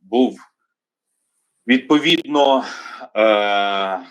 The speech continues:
спуфінг, тобто що це українська сторона переадресовувала дрони, вони є брехнею, тому що це була спланована акція Росії.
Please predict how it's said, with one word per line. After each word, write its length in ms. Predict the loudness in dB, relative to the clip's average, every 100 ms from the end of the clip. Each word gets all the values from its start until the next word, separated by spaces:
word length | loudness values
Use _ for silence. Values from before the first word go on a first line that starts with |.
| -14
спуфінг, 680 | -12 -4 -2 0 0 -2 -4
тобто 720 | -6 0 4 4 4 2 0
що 200 | -10 -12
це 240 | -6 -2 -2
українська 680 | -2 -2 -2 -2 -4 -4
сторона 640 | -4 0 0 0 0 0 0
переадресовувала 2000 | 0 0 0 0 -2 _ _ _ _ _ -6 -2 0 0 2 2 2 0 -2 -4
дрони, 340 | -2 -2 -4
вони 240 | -6 -6 -4
є 160 | -4
брехнею, 640 | -2 -4 -4 -2 0 -2 -6
тому 220 | -12 -12
що 160 | -14 -10
це 180 | -4
була 280 | -4 -2 -2
спланована 640 | -2 -6 -6 -4 -2 -2 -2
акція 440 | -2 -2 -6 -6
Росії. 540 | -4 -8 -12 -12 -12